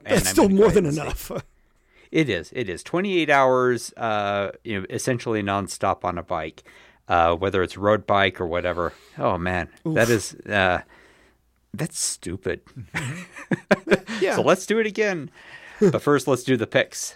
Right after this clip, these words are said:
Speaker 1: And, of course, that's the part of the show where we talk about stuff we want to talk about, and that we also just couldn't really justify making into a full-length segment.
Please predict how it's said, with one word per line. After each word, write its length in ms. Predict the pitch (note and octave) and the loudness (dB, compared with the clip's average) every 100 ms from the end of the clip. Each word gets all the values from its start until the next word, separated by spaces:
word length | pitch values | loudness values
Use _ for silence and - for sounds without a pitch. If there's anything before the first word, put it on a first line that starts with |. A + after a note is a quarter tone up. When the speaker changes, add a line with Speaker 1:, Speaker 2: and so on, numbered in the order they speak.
| - | -12
Speaker 1:
And, 540 | - A#2 A2+ A2 A2 G#2 | 0 4 4 2 0 -4
of 200 | - - | -8 -4
course, 240 | A2+ G2+ | -4 -2
that's 220 | G#2 F#2 | -4 -4
the 80 | G#2 | -10
part 240 | - A2 | 0 0
of 80 | G2+ | 0
the 40 | F#2 | -4
show 240 | - B2 | 0 0
where 160 | A#2 A#2 | 2 -2
we 140 | G2+ | -2
talk 260 | - C3+ D#3+ | -2 -2 2
about 220 | D3+ E3 | 0 0
stuff 580 | - D#3 G3+ - - _ | -2 -2 -2 -6 -20 _
we 220 | - B3+ A#3 | -6 -4 -4
want 340 | A#2 - G#2+ | -6 -8 -6
to 60 | D3+ | -2
talk 220 | G3+ A#3+ | 0 0
about, 300 | D#3 A2 - _ - - _ _ | 2 0 -2 _ -20 -20 _ _
and 420 | A2+ A#2 A#2 A2 G2+ | 4 4 4 2 2
that 180 | G#2 | 0
we 140 | A2 A2 | 4 4
also 280 | G#2 - G2 | 4 2 -2
just 240 | G2+ - _ - | -4 -6 _ -4
couldn't 300 | - F#2 G2 | -2 -2 -6
really 300 | F#2+ F#2+ F2+ | -4 -4 -4
justify 480 | D#2+ F#2+ - - F#2+ | -6 -6 -8 -6 -4
making 340 | F2+ F#2 G#2+ | -4 -6 -6
into 240 | F#2+ F#2 G2 | -6 -6 -8
a 40 | |
full-length 500 | E2+ F#2+ F2 F2 - | -8 -8 -6 -8 -12
segment. 480 | - F2 - - - | -14 -14 -14 -16 -18